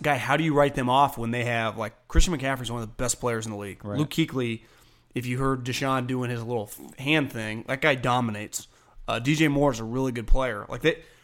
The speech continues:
Speaker 1: I think part of the frustrating part about Cam was this isn't just some random ass team. Like, we have, we've hit on some draft picks here,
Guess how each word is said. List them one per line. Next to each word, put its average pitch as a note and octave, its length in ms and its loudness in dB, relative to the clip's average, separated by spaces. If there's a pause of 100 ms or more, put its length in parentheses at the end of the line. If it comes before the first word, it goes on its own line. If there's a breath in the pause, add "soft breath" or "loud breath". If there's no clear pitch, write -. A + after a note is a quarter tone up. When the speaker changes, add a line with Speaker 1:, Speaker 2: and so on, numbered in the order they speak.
(140 loud breath)
Speaker 1:
I E3 120 2
think F3+ 200 0
part D3+ 180 4
of C#3 40 -2
the C3 60 -4
frustrating C#3+ 540 2
part C3+ 220 0
about B2 220 -2
Cam E3+ 360 2
was A2+ 440 -2 (760 soft breath)
this D3+ 160 2
isn't G#3 220 4
just C#3 220 0
some G#2 340 -4
random A2+ 380 -2
ass G2+ 180 -4
team. D3+ 380 -2
Like, - 160 -16
we C#3+ 140 2
have, A#2+ 440 0 (240)
we've D3+ 240 -6
hit E3+ 160 4
on C3 140 4
some G2 120 -10
draft C3+ 360 -2
picks - 160 -10
here, - 120 -12